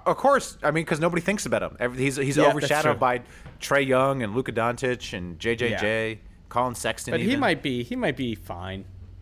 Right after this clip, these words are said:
Speaker 1: Yeah. He might
Speaker 2: He just
Speaker 1: be
Speaker 2: shouldn't have been the number one pick or
Speaker 1: Exactly. Of
Speaker 2: anything.
Speaker 1: course not.
Speaker 2: Yeah.
Speaker 1: Uh, next
Speaker 2: All right, next.
Speaker 1: pairing, two big market disasters. Knicks, Lakers.
Speaker 2: Oh.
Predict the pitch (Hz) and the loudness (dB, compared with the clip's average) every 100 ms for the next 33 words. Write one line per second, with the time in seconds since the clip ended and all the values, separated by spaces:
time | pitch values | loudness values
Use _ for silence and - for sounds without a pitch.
0 | - - 147 90 - - - - - 135 | -12 0 0 0 -6 -18 -20 -20 -12 -2
1 | 123 147 123 156 131 139 127 123 113 107 | 2 4 4 2 2 0 0 -2 -2 -6
2 | 95 113 101 120 113 139 101 82 135 127 | -6 -6 -4 -2 0 0 -2 -4 -4 -6
3 | 95 85 90 - - - - - 113 104 | -6 -6 -8 -16 -20 -20 -20 -10 -2 0
4 | 107 113 147 - 156 143 143 143 147 - | 0 0 0 0 2 2 2 -2 -10 -16
5 | - - - - 208 202 196 175 - - | -20 -14 -4 2 6 6 4 2 -4 -6
6 | 113 185 170 165 151 147 143 143 - - | 0 2 2 2 2 2 0 -2 -8 -20
7 | - - - - 147 131 131 131 - 113 | -20 -20 -20 -4 0 2 2 0 -2 -4
8 | 98 101 - - - - 120 160 180 - | -4 -6 -14 -20 -20 -12 0 2 2 -2
9 | - - - - - - 123 117 87 80 | -10 -12 -20 -20 -20 0 2 2 -2 -12
10 | - - - - - - 135 131 101 - | -18 -20 -20 -20 -20 -4 -2 0 -2 -8
11 | - | -20